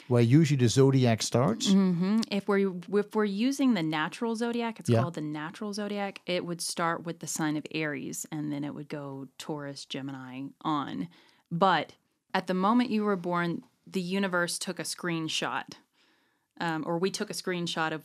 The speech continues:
Speaker 2: the organization of the universe. And at that moment, Scorpio was rising. And so it set your energetic imprint based on that moment, based on the moment that you came into the world.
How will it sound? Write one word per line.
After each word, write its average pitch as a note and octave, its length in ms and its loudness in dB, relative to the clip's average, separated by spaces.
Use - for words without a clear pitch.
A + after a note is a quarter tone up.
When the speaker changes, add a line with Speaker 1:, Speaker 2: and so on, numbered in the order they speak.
Speaker 2:
the D#3+ 320 -8
organization E3+ 920 -4
of D#3+ 180 -2
the D#3+ 80 -2
universe. D3+ 600 -2
And F3 580 2
at F#3 220 0
that F3 220 4
moment, F3 600 0
Scorpio F3+ 600 0
was D#3+ 220 -2
rising. D#3+ 520 0
And E3+ 160 -4
so F3 240 -2
it F3 140 -6
set - 640 -2
your F#3+ 540 0
energetic F#3 560 -2
imprint A#3+ 600 -2
based E3+ 300 -2
on D#3+ 180 -2
that D#3 180 -2
moment, D#3 400 -4
based F3 260 -2
on E3+ 120 -2
the D#3 40 0
moment E3+ 460 -2
that - 80 -10
you D#3+ 160 -4
came D#3+ 300 -6
into D#3 180 -4
the D#3+ 100 -6
world. C3+ 300 -10